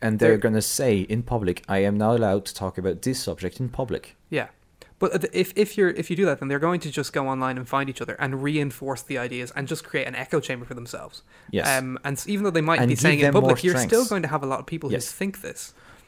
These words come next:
Speaker 2: And, and yeah, it's just gonna reinforce them. So, you know, whereas if they were allowed to say it in public, they would, their ideas would be challenged.
Speaker 1: And just look at what happened with Stephen Fry. That interview happened two years ago.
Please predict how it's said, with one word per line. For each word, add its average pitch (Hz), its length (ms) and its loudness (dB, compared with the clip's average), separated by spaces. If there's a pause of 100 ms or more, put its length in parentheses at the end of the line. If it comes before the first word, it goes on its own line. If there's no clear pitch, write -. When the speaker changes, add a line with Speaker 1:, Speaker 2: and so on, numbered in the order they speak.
(160)
Speaker 2:
And, 147 240 -4
and 160 160 -2
yeah, 202 200 4
it's - 120 0
just 208 140 -2
gonna 165 260 0
reinforce 165 380 -4
them. 143 100 -8
So, 165 280 0
you 185 120 2
know, 151 160 0 (240)
whereas 165 340 4
if - 300 0
they 170 220 -2
were 160 180 4
allowed 165 340 4
to 180 40 -4
say 147 220 -2
it - 60 -4
in 131 60 -12
public, - 420 -10 (1160)
they 165 260 2
would, 160 300 2
their 165 180 6
ideas 185 300 2
would 151 80 -8
be 147 80 -4
challenged. - 640 -10 (500)
Speaker 1:
And 127 100 2
just 143 180 2
look 190 120 2
at - 160 -2
what 104 80 2
happened 98 260 0
with 87 80 -6
Stephen 107 300 -6
Fry. 60 300 -8 (640)
That 104 180 4
interview 113 320 -2
happened 82 320 -4
two - 140 -8
years 80 220 -4
ago. 65 280 -6